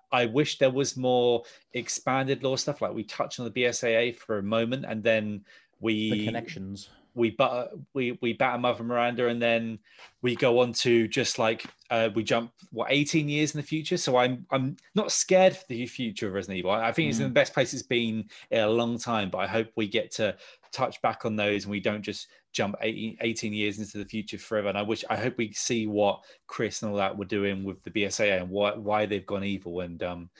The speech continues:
Speaker 2: That's one
Speaker 1: what
Speaker 2: thing. I
Speaker 1: some
Speaker 2: think we'll do
Speaker 1: Yeah.
Speaker 2: a separate pod on predicting or, or whatever, whatever comes next, 'cause I think either they'll do D L C packs like they did for seven, and we'll do the B S A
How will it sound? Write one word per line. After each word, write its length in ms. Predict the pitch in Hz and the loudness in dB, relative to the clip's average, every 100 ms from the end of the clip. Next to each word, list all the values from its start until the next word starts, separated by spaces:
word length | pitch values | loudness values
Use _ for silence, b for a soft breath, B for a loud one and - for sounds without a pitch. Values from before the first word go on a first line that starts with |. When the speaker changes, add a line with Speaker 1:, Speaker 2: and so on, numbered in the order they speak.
| B | B
Speaker 2:
That's 160 | 151 165 | -4 0
one 80 | 196 | 2
Speaker 1:
what 60 | |
Speaker 2:
thing. 60 | 185 | 2
I 40 | |
Speaker 1:
some 80 | - | 0
Speaker 2:
think 160 | 190 156 | 0 0
we'll 200 | 175 156 | -2 0
do 140 | 147 | 2
Speaker 1:
Yeah. 160 | 147 147 | 2 2
Speaker 2:
a 100 | 131 | 0
separate 360 | - 127 110 - | -4 -4 -6 -4
pod 180 | 113 | -2
on 200 | 117 113 | 0 -2
predicting 480 | 104 110 110 - 113 | -4 -6 -8 -6 -4
or, 140 | 110 107 | -4 -4
or 240 | 113 107 | -4 -4
whatever, 240 | 113 113 | -2 -2
whatever 320 | 104 117 123 120 | -4 -2 -2 -2
comes 240 | 123 107 | -2 -4
next, 240 | 120 110 | -4 -6
'cause 140 | - 113 | -8 -8
I 40 | |
think 280 | 117 131 120 - | -6 -6 -6 -6
either 320 | 113 139 139 | -2 -2 -2
they'll 220 | 127 143 | -2 -2
do 180 | 131 127 | 0 -2
D 140 | 120 120 | 0 -2
L 100 | 101 | -4
C 200 | - - | -4 -4
packs 280 | 101 98 | -4 -6
like 120 | 117 110 | -8 -8
they 80 | |
did 200 | 107 107 | -6 -8
for 80 | - | -8
seven, 380 | - 127 110 104 | -8 -6 -6 -6
and 120 | 101 | -6
we'll 120 | 101 | -8
do 240 | 104 117 120 | -4 -2 -2
the 60 | 113 | -2
B 120 | 113 | -4
S 200 | 104 | -6
A 20 | 107 | -8